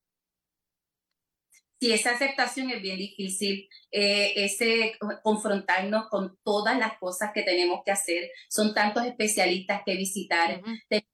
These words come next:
Speaker 1: que empezar, ¿verdad? Eh, tenemos que tener un periodo, ¿verdad? Donde uno, te-, como ese periodo de duelo, es como una
Speaker 2: Ujú.
Speaker 1: pérdida. Yo recuerdo ese día, un veinticuatro de septiembre, y yo sentía como que el corazón mío se había partido en pedazos, y a veces hasta uno se siente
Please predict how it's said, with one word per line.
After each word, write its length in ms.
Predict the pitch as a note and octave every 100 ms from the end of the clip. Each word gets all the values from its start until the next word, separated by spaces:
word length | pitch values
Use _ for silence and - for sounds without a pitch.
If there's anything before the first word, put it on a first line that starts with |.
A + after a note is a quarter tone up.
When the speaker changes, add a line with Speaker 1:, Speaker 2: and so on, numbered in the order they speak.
| _
Speaker 1:
que 80 | B3+
empezar, 420 | A#3 A3 - A#3+ B3+
¿verdad? 340 | G#3+ A3+ A#3 -
Eh, 640 | G3+ G3 F#3 F3+ E3+ - _ _ -
tenemos 320 | A3+ A3 C4
que 100 | D4
tener 280 | B3 A3 A#3+
un 100 | B3
periodo, 400 | G3+ G3+ B3 G3
¿verdad? 340 | F3+ F3+ G#3
Donde 200 | A#3 G3
uno, 400 | F#3 G3+ G#3+ F#3
te-, 200 | - E3+ - F4 D#4
como 160 | - F3+
ese 180 | - A3+
periodo 300 | A3+ A3 A3
de 120 | G#3
duelo, 420 | G3 A#3+ C4 E3
es 100 | E3
como 160 | - A3
una 120 | A#3
Speaker 2:
Ujú. 80 | F#3
Speaker 1:
pérdida. 400 | G#3 C#4 F4 - _ _ _ _ _ G#3+
Yo 120 | A3+
recuerdo 460 | A3+ A3+ A3+ A3+
ese 280 | A3+ A3 G3+
día, 300 | G3+ A3+ A3+ _ A3+
un 80 | A3
veinticuatro 480 | G3+ G#3 G3+ G3+ G#3
de 120 | G#3
septiembre, 840 | G#3 F#3 G#3 A3 C4+ A3+ G3 F#3 _ _ _ -
y 480 | B3 A#3 A3 G#3 F#3+
yo 100 | G#3+ -
sentía 360 | B3 A#3+ B3 C4+
como 200 | C4 A#3+
que 120 | G3
el 160 | F#3
corazón 420 | G3 F#3+ - G3+ A#3+
mío 200 | B3 C4
se 100 | B3
había 160 | A3
partido 340 | A3 A3 A3+ A3
en 80 |
pedazos, 640 | F#3 G3 E4 G#4 - F#3 -
y 480 | G#3 A#3+ F3+ D#3+ -
a 120 | F3+ F3+
veces 240 | F#3+ A#3+
hasta 180 | A#3+ G3
uno 140 | G#3
se 120 | G#3+ A3+
siente 300 | G#3+ G#3+